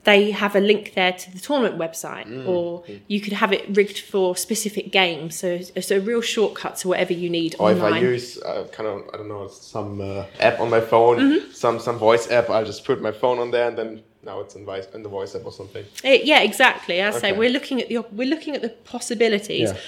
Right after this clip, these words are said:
Speaker 1: but it's just, as I say, having that, you know,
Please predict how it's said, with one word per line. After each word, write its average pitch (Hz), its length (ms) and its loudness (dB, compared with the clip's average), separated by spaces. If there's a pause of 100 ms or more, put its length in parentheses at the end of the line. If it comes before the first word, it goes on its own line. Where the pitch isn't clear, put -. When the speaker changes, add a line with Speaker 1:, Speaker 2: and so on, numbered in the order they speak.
(140)
Speaker 1:
but 214 100 2
it's - 160 0
just, 220 320 -2
as 208 140 -6
I 190 160 0
say, - 20 -2
having 214 440 -2
that, 190 300 -2 (300)
you 196 120 -6
know, 165 300 -2